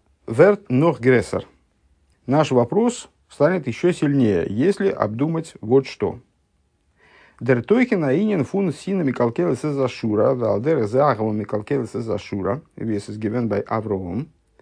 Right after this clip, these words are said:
brennt sich канал бекам им кеймес бедиврей ха-, хахамейну. Идея «ненависть ломает порядок вещей»,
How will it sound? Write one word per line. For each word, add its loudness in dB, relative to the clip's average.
brennt 2
sich 0
канал 0
бекам -2
им -2
кеймес -2
бедиврей -2
ха-, -4
хахамейну. -4
Идея 2
«ненависть 2
ломает 2
порядок 0
вещей», -4